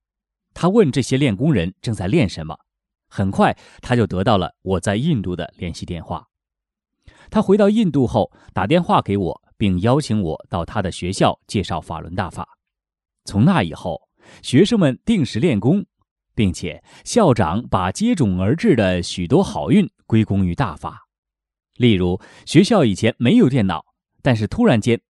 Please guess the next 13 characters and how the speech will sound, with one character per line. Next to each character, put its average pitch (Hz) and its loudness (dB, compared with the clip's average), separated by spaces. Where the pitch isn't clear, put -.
他 - -4
们 95 0
得 87 -4
到 90 -2
了 82 -6
十 - -4
二 185 2
台 85 -8
捐 156 0
赠 175 -2
的 85 -6
电 82 -8
脑。 - -20